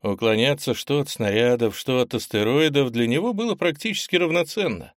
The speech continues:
Последние крупнее и реже. С ними даже, пожалуй, проще. Капитан продернулся вглубь астероидного поля и, убедившись, что преследователи не сунулись за ними,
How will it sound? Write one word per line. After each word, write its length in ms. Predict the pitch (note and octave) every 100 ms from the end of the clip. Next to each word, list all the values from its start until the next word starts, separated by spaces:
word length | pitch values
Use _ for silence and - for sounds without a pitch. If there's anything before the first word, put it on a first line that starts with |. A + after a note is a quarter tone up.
| _ _ _ _ -
Последние 580 | C#3+ D#3 B3+ G3+ G#3 D#3+
крупнее 720 | D#3+ D3+ G3+ A3+ G#3+ F#3+ - -
и 160 | G#3
реже. 480 | D#3+ G2 F2+ - - _ _ _ _ _
С 140 | - -
ними 220 | C#3+ E3+
даже, 240 | C#3+ D#3
пожалуй, 400 | - C#3+ C3 D3
проще. 520 | - G2+ G2 - G2 - _ _ _ _
Капитан 400 | A#2 A#2+ D#3+ A3
продернулся 760 | G3 C#3+ C#3 F#3 D#3 D3 - A#2
вглубь 400 | G2+ B2+ F#3 C#3+
астероидного 680 | A2+ A#2 A2+ G#2 G2 G2 F#2
поля 420 | F3+ G#3 F#3 F#3
и, 180 | - A2
убедившись, 680 | A2 G#2+ B2+ F3+ - D3+
что 240 | - - B2
преследователи 1000 | A#2+ A2+ - C3 D3 B2 A#2+ B2+ A#2 A#2
не 160 | A2
сунулись 560 | G2+ - D3+ A#2+ A2+ G2
за 200 | G2+ B2
ними, 360 | G#3 A3 -